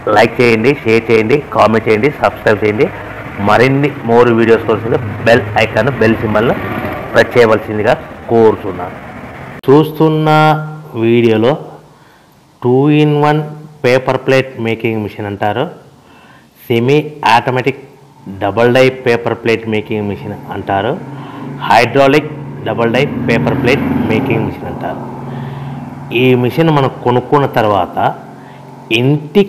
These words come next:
కరెంటు మీటర్ కాకుండా దీనికి సపరేట్గా commercial category to single ఫేజ్లో మీటర్ fit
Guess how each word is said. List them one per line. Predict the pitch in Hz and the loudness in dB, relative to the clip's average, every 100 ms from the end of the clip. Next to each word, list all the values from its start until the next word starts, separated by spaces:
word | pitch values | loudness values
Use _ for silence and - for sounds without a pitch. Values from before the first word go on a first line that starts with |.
| 165 | 4
కరెంటు | 139 143 147 156 139 | 6 4 2 0 2
మీటర్ | 131 131 127 - 113 | 0 0 -2 0 2
కాకుండా | 110 - 98 92 131 185 - - - _ _ _ - | 2 -2 -10 -2 -2 -2 -8 -20 -20 _ _ _ -4
దీనికి | 113 117 - | -2 -2 -2
సపరేట్గా | 120 - 147 147 147 165 - - | -2 0 2 4 4 2 -2 -4
commercial | 123 123 135 - 156 156 - - | 0 0 0 0 -2 -2 -8 -2
category | 120 123 131 120 123 123 | 2 2 0 0 -2 -2
to | 151 160 - - | -4 -4 -6 -6
single | 123 131 131 131 | -2 0 0 0
ఫేజ్లో | 113 160 143 113 | -2 -2 -2 0
మీటర్ | 123 139 - - - _ _ - | 0 -2 -8 -12 -20 _ _ -10
fit | 113 | -10